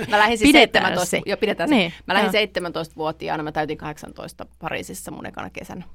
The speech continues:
Speaker 2: Niin
Speaker 1: Joo.
Speaker 2: just. Joo. Tota, niin kauan sä olit? Sä olit
Speaker 1: Mä olin kymmenen vuotta pois, et mä tulin
Speaker 2: Niin.
Speaker 1: Suomeen takas kaksituhatta seitsemän.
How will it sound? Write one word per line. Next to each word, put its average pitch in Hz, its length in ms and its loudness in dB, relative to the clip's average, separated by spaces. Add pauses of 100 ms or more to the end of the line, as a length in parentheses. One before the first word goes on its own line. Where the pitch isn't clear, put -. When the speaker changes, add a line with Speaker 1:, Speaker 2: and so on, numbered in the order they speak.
(120)
Speaker 2:
Niin 202 260 -14
Speaker 1:
Joo. - 100 -10
Speaker 2:
just. - 160 -20 (380)
Joo. 202 180 -14 (960)
Tota, - 520 -10
niin 233 100 -12
kauan 285 200 -6
sä 254 120 -6
olit? 175 300 -10
Sä - 140 -8
olit 220 200 -8
Speaker 1:
Mä 214 100 -2
olin 202 160 0
kymmenen 185 380 -2
vuotta 151 320 -4
pois, - 340 -8 (140)
et - 80 -16
mä 160 80 -10
tulin 277 160 -2
Speaker 2:
Niin. 208 80 -2
Speaker 1:
Suomeen 165 300 0
takas 156 280 -6
kaksituhatta - 560 -12 (520)
seitsemän. - 580 -14